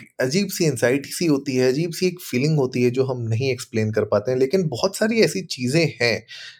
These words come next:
कि जब आप एक नए शहर में सेटल हो रहे हो तो आपको ध्यान रखनी चाहिए। तो आज, अ, के इस एपिसोड में मैंने सोचा आप लोगों के साथ कुछ अपने,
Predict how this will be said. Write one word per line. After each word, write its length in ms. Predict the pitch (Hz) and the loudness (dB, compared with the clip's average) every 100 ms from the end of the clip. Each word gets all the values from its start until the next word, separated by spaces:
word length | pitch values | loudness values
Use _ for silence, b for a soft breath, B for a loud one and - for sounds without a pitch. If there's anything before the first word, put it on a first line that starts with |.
| _ | _
कि 80 | 123 | 2
जब 200 | 123 127 | 4 6
आप 180 | 127 127 | 4 4
एक 100 | 127 | 0
नए 340 | 117 107 123 131 | 2 2 2 0
शहर 440 | - 107 113 139 | 0 2 4 2
में 120 | 139 | 2
सेटल 280 | 131 110 113 | 0 0 0
हो 160 | 113 107 | 0 2
रहे 120 | 104 | 2
हो 140 | 117 | 0
तो 120 | 139 | 2
आपको 320 | 135 - - 127 | 2 2 0 -4
ध्यान 300 | 107 110 120 | -2 -2 -2
रखनी 260 | 113 113 | -6 -6
चाहिए। 320 | 110 98 92 - B B B - | -4 -2 -2 -8 B B B 2
तो 60 | |
आज, 460 | 156 151 190 185 170 | 4 6 4 2 4
अ, 260 | 165 151 143 - _ _ _ - | 6 6 4 -2 _ _ _ 0
के 120 | 165 | 2
इस 160 | 165 131 | 4 2
एपिसोड 460 | 113 143 156 156 | 2 0 2 2
में 80 | 170 | 2
मैंने 200 | 143 135 | 2 2
सोचा 280 | - 131 143 | 0 2 4
आप 180 | 117 - | 4 2
लोगों 160 | 117 117 | -2 -2
के 120 | 117 | -6
साथ 300 | - 113 110 - | -2 -2 -2 -4
कुछ 260 | - 143 - | -4 -4 -4
अपने, 540 | - - 147 170 143 | -6 -2 2 4 2